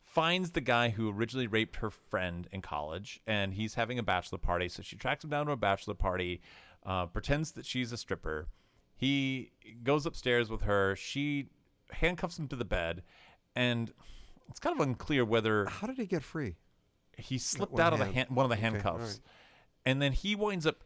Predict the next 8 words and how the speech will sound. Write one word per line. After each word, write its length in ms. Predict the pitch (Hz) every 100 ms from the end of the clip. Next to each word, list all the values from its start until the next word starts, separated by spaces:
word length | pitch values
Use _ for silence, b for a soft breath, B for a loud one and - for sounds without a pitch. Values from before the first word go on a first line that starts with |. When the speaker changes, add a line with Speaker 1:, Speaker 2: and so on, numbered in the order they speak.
| -
Speaker 1:
killing 440 | - 127 107 90
her. 260 | 80 80 - _ _ _ -
Now, 260 | 131 127 - _ _ _ _ _ -
is 240 | 123 120
that 220 | 113 170 185 -
her 80 | 175
plan? 880 | - - 135 120 160 240 262 285 - _ _ - -
Speaker 2:
No. 200 | 92 78